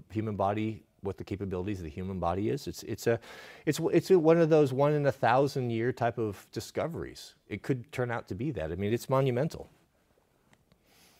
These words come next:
The, why, and you're asking, why don't we hear about it then? How come it's not in the mainstream media? How come everyone's not enjoying the benefits of this?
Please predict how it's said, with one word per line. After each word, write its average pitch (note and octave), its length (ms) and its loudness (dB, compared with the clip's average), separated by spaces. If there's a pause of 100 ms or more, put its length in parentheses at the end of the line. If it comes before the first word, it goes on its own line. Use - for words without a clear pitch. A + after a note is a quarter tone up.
(280)
The, C3+ 140 2
why, B2 300 12
and A#2+ 200 2
you're B2 160 8
asking, A2+ 440 6
why A2+ 180 10
don't B2 140 8
we B2+ 100 4
hear E3+ 160 4
about G#2+ 220 2
it E2 100 -8
then? D#2+ 140 -4
How G#2+ 120 -4
come A#2 160 -8
it's - 140 -8
not B2 120 -2
in A2 60 -10
the A2+ 60 -4
mainstream A#2 420 -6
media? B2+ 220 -2
How G#2 120 2
come A#2+ 280 -2
everyone's C#3+ 540 4
not G2 160 0
enjoying F#2+ 380 -2
the F2 60 -6
benefits E2+ 440 -6
of D2+ 80 -10
this? C#2+ 300 -10